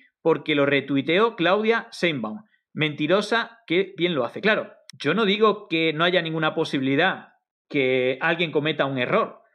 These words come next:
Lo que no tiene ninguna posibilidad es que quinientas mil cuentas, o más que quinientas mil cuentas, son a lo mejor cuentas que repiten,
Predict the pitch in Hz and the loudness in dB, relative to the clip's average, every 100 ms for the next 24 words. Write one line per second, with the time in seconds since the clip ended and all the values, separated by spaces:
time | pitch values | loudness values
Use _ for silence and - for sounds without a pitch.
0 | _ _ - 147 147 143 135 175 202 202 | _ _ -2 0 0 -2 -2 -2 0 0
1 | 208 202 202 196 202 226 220 247 - 190 | 0 0 0 0 2 0 2 -2 0 0
2 | 170 170 151 135 135 170 202 226 233 _ | 0 -2 -2 -4 -2 0 0 0 -6 _
3 | _ _ _ 190 233 262 247 185 135 110 | _ _ _ 4 4 4 0 2 0 -4
4 | 117 147 165 156 165 165 165 160 160 247 | -6 -6 -2 -2 -2 -2 -4 -4 -4 -2
5 | 143 - _ - - 151 160 151 147 165 | -4 -8 _ -14 -4 -2 -2 -2 0 -2
6 | - - 127 - 156 180 170 147 131 135 | -4 -18 -16 -2 -2 0 -2 -2 -2 -2
7 | 147 151 147 147 | -2 0 -2 -4